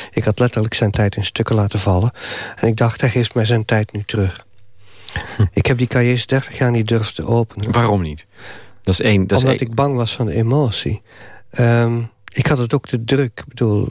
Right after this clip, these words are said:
Speaker 2: Ja.
Speaker 1: ik, ik ben geen schrijver die van subsidies heeft geleefd of zo. Ik heb altijd gewerkt fulltime. Ik heb altijd lesgegeven. Ik had een gezin.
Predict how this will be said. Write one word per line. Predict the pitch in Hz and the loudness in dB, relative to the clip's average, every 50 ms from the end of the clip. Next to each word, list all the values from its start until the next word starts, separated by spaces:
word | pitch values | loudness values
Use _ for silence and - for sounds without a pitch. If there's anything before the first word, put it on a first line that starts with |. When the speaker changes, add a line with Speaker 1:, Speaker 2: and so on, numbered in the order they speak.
| - - | -4 -6
Speaker 2:
Ja. | - 78 78 82 85 | -2 0 0 0 -2
Speaker 1:
ik, | 85 - | -2 -2
ik | - 123 117 | -2 -2 0
ben | - 127 120 - | 0 0 0 0
geen | - 135 123 | 0 0 0
schrijver | 110 - - 127 123 120 117 117 113 | 0 0 0 0 2 2 0 -2 -4
die | - 113 110 | -4 -2 0
van | 113 107 | 0 0
subsidies | - - 120 - - - 143 135 120 117 | 0 -2 -4 -4 -2 -2 0 2 2 4
heeft | 113 110 110 - | 2 2 0 -2
geleefd | - - 120 110 104 110 - - - | -2 0 2 2 2 0 -2 -6 -8
of | - | -8
zo. | - - 127 120 127 143 - - - - - - - - | -2 0 0 0 0 -2 -4 -10 -12 -10 -10 -12 -8 -6
Ik | - - | -4 -2
heb | - 123 117 | 0 2 2
altijd | 120 107 98 101 | 2 0 -2 -6
gewerkt | - - 117 117 123 127 120 107 - _ - | -4 -2 0 2 2 2 2 0 -4 _ -6
fulltime. | - - 95 101 - - 101 95 98 101 | -2 -2 -2 0 0 0 2 2 2 0
Ik | 104 - | -2 -4
heb | - - - | -4 -4 -4
altijd | - - - - | -4 -4 -2 0
lesgegeven. | 92 110 117 - - - - - 113 110 113 113 117 | 2 2 2 0 -4 -6 -2 0 2 2 2 2 0
Ik | 120 - | -2 -4
had | - - | -6 -6
een | - - - | -6 -12 -10
gezin. | - - - 123 123 120 117 117 123 | -6 -2 0 2 2 2 2 0 -2